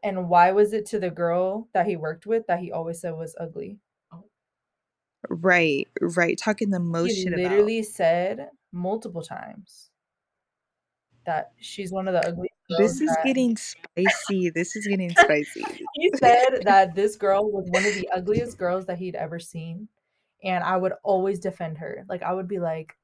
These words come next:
Speaker 1: "No, like, you know, she's not ugly, like, she just, you know, she, she had, like, fillers, like, she, you know, she was very, like, uh, more, like, cosmetic, like, wore a lot of makeup, like," but I,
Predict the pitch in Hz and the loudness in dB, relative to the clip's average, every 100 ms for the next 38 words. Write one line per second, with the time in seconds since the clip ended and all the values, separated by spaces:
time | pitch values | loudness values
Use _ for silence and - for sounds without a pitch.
0 | - 175 170 180 180 180 180 160 156 _ | -8 -4 -4 -4 -4 -6 -6 -6 -8 _
1 | _ _ _ _ _ _ - 190 180 156 | _ _ _ _ _ _ -12 -6 -4 -4
2 | 170 - 214 190 170 165 160 180 220 214 | -8 -6 -4 -2 -2 -2 0 2 2 0
3 | 196 175 185 180 180 175 165 156 156 - | -4 -2 -4 -4 -4 -4 -4 -6 -8 -14
4 | 190 175 185 180 175 370 294 254 285 - | -12 -6 0 0 -2 -6 -6 -6 -8 -8
5 | - 302 311 269 277 269 - 202 202 202 | -8 -6 -2 0 0 -4 -4 0 0 0
6 | 202 202 196 185 - 220 208 214 202 196 | -2 -4 -6 -6 -8 -8 -8 -4 -4 -4
7 | 233 214 180 185 185 190 170 160 160 _ | -4 -2 4 4 4 2 2 0 -4 _
8 | _ _ - 175 170 165 170 170 165 165 | _ _ -8 -2 -2 0 0 0 -2 -6
9 | 165 165 160 165 165 165 156 160 160 160 | -4 -4 -2 -4 -2 -4 -4 -4 -4 -2
10 | 151 165 214 226 220 208 208 202 165 170 | -4 -2 -4 -4 -2 0 0 -2 -2 0
11 | 185 208 | 4 2